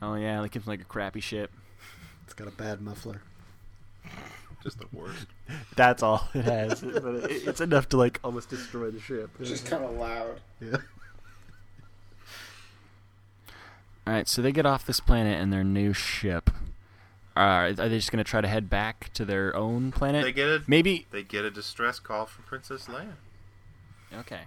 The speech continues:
Speaker 3: He's like, "Help me, Luke Skywalker. You're my only hope."
Speaker 1: That'd be pretty good.
Speaker 2: That's, like, tongue in cheek.
Speaker 3: And she's like,
Speaker 1: I'll
Speaker 3: "Yeah,
Speaker 1: definitely
Speaker 3: right."
Speaker 1: do that.
Speaker 3: And then she shoots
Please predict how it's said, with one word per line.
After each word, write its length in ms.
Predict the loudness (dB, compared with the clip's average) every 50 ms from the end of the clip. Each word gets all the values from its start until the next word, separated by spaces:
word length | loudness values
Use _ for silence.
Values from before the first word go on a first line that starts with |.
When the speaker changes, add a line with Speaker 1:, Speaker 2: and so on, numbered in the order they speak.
| -16
Speaker 3:
He's 140 | -16 -10 -6
like, 160 | -4 -4 -2
"Help 200 | -2 -4 -6 -6
me, 120 | -8 -10 -8
Luke 200 | -8 -8 -10 -10
Skywalker. 600 | -12 -10 -8 -8 -6 -6 -8 -8 -10 -10 -14 -16 -16 -16
You're 80 | -16
my 140 | -14 -14 -14 -14 -14
only 240 | -14 -16 -16 -16 -16 -12 -12
hope." 160 | -10 -10 -10 -12 -16 -16 -16 -18 -18 -18 -20 -20 -20 -20 -20 -20 -20 -20 -20 -20 -18 -18 -18 -20 -20 -20 -20 -20 -20 -20 -18 -20 -20 -20 -20 -20 -20 -20 -18 -18 -18 -18 -20 -20 -20 -20 -20 -20 -20 -20 -20 -20 -20 -20 -20 -18 -16 -14 -14 -14 -16 -18 -18
Speaker 1:
That'd 100 | -16 -16
be 60 | -16 -16
pretty 160 | -16 -14 -12
good. 220 | -10 -8 -8 -8 -10 -12 -16 -18 -16
Speaker 2:
That's, 240 | -14 -14 -12 -10 -10
like, 180 | -10 -10 -10
tongue 200 | -10 -10 -10 -10
in 140 | -10 -10 -12
cheek. 320 | -12 -10 -10 -10 -10 -12 -14 -18 -20 -20 -20 -20 -20 -20 -20 -20 -20 -20 -20 -20 -20 -20 -20 -20 -20 -20 -20 -20 -20 -20 -20 -18 -16 -16 -16 -16 -20 -14 -12
Speaker 3:
And 140 | -10 -8 -6
she's 160 | -6 -4 -4
like, 160 | -4 -2 2
Speaker 1:
I'll 60 | 4 8
Speaker 3:
"Yeah, 80 | 10 10
Speaker 1:
definitely 180 | 10 10 12 12
Speaker 3:
right." 120 | 12 12
Speaker 1:
do 40 | 12 10
that. 60 | 6
Speaker 3:
And 80 | 2 0
then 80 | 0
she 120 | -2 -2 -2
shoots 520 | 0 0 2 2 2 2 2 0 -4 -8